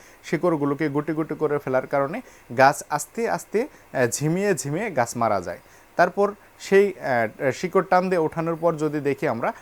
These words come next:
আমাদের শিকড়গুলোতে দেখা যাবে যে একেবারে, আহ, গুটি গুটি হয়ে গেছে, প্রত্যেকটা শিকড় আর আস্ত নেই, লম্বাটে নেই, খাটো হয়ে একদম গুটি গুটি হয়ে এরকম হয়ে গেছে। তাই আমাদের এই ফসলকে আমরা যদি এই কৃমির হাত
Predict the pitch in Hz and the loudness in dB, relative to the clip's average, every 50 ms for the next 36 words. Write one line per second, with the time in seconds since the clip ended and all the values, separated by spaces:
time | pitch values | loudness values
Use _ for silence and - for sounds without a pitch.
0 | - - - - 147 143 139 143 - - - 165 165 180 165 151 135 135 131 135 | -14 -14 -10 -6 -4 0 0 0 0 -2 -4 -2 -2 -2 -2 0 -2 0 0 0
1 | 139 202 240 240 - - - - 135 131 147 - 165 151 135 143 135 120 120 123 | 0 0 0 -2 -4 -10 -16 -8 -2 -2 0 2 2 2 2 2 0 0 0 0
2 | 165 226 226 - - - - 214 214 247 233 208 185 170 220 294 - - - - | -2 -2 -2 -4 -4 -4 -4 -2 0 2 2 2 4 2 2 0 -2 -8 -18 -20
3 | - - - 143 139 135 139 135 131 147 147 208 233 - 247 220 233 180 165 156 | -12 -6 0 2 4 4 4 2 0 2 2 2 4 4 2 0 0 0 2 2
4 | 135 120 110 107 - 110 107 104 - - - 151 - - 170 151 - 170 160 - | 2 0 0 -2 -2 -4 -6 -6 -6 -6 -6 -6 -4 -4 -4 -4 -2 -4 -4 -4
5 | - 160 147 180 175 143 117 120 120 - - - - - - 156 - - - 175 | -4 -2 0 2 4 6 4 4 4 0 -6 -20 -4 -2 -2 -2 -2 0 0 0
6 | 151 160 202 254 320 - - - - - 135 135 147 151 156 151 156 160 - 185 | 0 0 -2 -2 -4 -8 -14 -20 -8 -2 4 6 6 6 6 4 4 4 2 0
7 | 170 170 208 277 277 - _ - - - 220 190 180 156 170 226 262 - - 190 | -2 -2 -2 -4 -6 -8 _ -4 -2 0 0 2 2 2 2 2 2 2 0 -2
8 | 190 180 170 160 175 165 151 151 160 156 170 156 160 151 156 151 175 214 220 - | -2 0 0 0 0 2 2 0 0 0 0 -2 -2 -2 -2 -2 -2 -2 -4 0
9 | - 151 147 135 139 120 107 98 87 85 85 90 - - - - - - - - | 0 0 0 0 -2 -6 -6 -6 -8 -8 -8 -10 -12 -14 -18 -20 -20 -20 -20 -20
10 | - - - 160 139 127 156 - - - - - - - - - - 160 185 214 | -12 0 4 4 4 4 2 -2 -10 -18 -20 -20 -20 -20 -20 -2 0 2 4 4
11 | 220 214 233 - - 180 180 180 175 - 175 - - 196 202 196 185 170 123 110 | 4 4 2 2 2 2 0 0 0 -2 -6 -2 0 0 0 0 0 0 0 -2
12 | - - - 135 151 156 185 185 156 170 160 151 160 175 180 - - - - - | -4 -4 -4 -2 0 0 0 0 0 -2 -2 -2 -2 -4 -4 -6 -12 -20 -20 -8
13 | - 160 170 180 - - - 233 247 247 262 240 175 147 147 | 0 2 2 2 0 -2 -4 -4 -2 -2 -2 -2 -2 0 -2